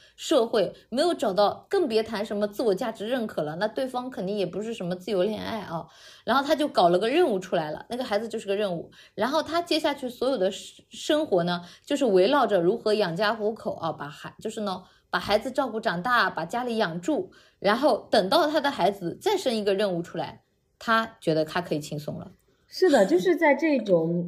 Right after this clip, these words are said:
Speaker 2: 反复的重复，可能你问他，“你觉得这样，呃，有意思吗？是你真正想过的生活吗？”他们还会说，“大家都是这样过的呀。” <laughs>
Speaker 1: 对啊，就是你还记得以前的那个故事吗？叫放羊的孩子，还记得吗？
Speaker 2: 记得。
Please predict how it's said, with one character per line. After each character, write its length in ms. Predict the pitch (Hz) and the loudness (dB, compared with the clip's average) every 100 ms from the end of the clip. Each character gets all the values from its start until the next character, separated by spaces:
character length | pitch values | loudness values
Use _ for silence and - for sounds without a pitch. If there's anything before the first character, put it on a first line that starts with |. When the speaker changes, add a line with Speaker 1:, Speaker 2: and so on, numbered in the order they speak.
| - | -6
Speaker 2:
反 260 | - 190 | -2 0
复 120 | 165 254 | 2 4
的 100 | 226 | 2
重 240 | - 160 | 2 0
复， 160 | 220 185 | 0 0
可 140 | 180 | 4
能 360 | 170 208 226 - | 6 6 4 2
你 220 | 190 175 | 4 4
问 220 | 170 262 | 6 6
他 220 | 208 214 214 | 6 4 2
，“你 100 | 185 | 2
觉 140 | 170 185 | 4 4
得 100 | 233 | 4
这 140 | 240 | 4
样， 340 | 240 196 170 175 | 4 4 2 2
呃， 240 | 170 156 | 2 2
有 200 | 127 170 | 4 4
意 160 | 160 247 | 4 2
思 160 | 240 | 2
吗？ 140 | 185 165 | 0 2
是 100 | 233 | 2
你 100 | 196 | 2
真 220 | 175 220 | 2 4
正 160 | 240 202 | 4 4
想 220 | 180 151 | 0 0
过 100 | 196 | 4
的 100 | 180 | 4
生 160 | 202 | 4
活 80 | 196 | 0
吗？” 160 | 165 170 | 0 0
他 80 | 180 | 0
们 100 | 226 | -2
还 140 | 185 175 | 0 0
会 140 | 190 | 0
说 200 | 190 208 - - | 0 -2 -4 -2
，“大 80 | 330 | 2
家 100 | 330 | 4
都 100 | 370 | 6
是 100 | 392 | 6
这 80 | 330 | 6
样 160 | 320 277 | 6 6
过 140 | 302 | 6
的 100 | 254 | 6
呀。” 140 | 240 240 - 202 - 214 - - - _ _ | 4 0 -4 -6 -4 -6 -6 -12 -12 _ _
<laughs> 400 | _ _ _ _ | _ _ _ _
Speaker 1:
对 100 | 359 | 4
啊， 300 | 311 247 - | 4 2 -2
就 100 | - | -2
是 140 | 339 285 | 0 0
你 140 | 233 | 0
还 160 | 247 - | 0 0
记 100 | 370 | 0
得 100 | - | 0
以 140 | 190 | -2
前 240 | 175 170 | -4 -4
的 140 | 190 233 | -2 -2
那 160 | 262 | -2
个 80 | 233 | -2
故 160 | 208 226 | -2 -6
事 100 | - | -6
吗？ 140 | 180 | -6
叫 120 | 180 | -4
放 320 | 220 - 403 269 | -6 -4 -4 -2
羊 240 | 202 151 | -4 -2
的 80 | 220 | -4
孩 240 | - 156 | -2 -6
子， 220 | 180 202 | -4 -4
还 80 | 175 | -6
记 220 | 165 262 | 0 2
得 100 | 202 | 4
吗？ 80 | 175 | 4
Speaker 2:
记 60 | |
得。 40 | 156 | 2